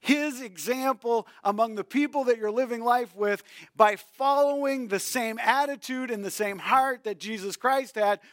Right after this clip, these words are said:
which we understood and we saw when we finished that passage, that Jesus Christ was yielded and surrendered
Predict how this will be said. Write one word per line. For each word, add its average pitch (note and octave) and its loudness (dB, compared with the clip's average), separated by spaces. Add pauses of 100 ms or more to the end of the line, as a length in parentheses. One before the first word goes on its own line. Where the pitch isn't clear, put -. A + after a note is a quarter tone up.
(120)
which D4 2 (160)
we A#3+ -2
understood C#4 -4
and A#3 -2
we A3 -6
saw C#4 0
when A#3 -10
we G#3+ -12
finished C4+ -8
that A3+ 0
passage, A#3+ -4 (220)
that G3+ 0
Jesus D4 0
Christ G3+ -2 (280)
was E3+ 0
yielded C#4 0 (320)
and G#3 -2
surrendered B3 -2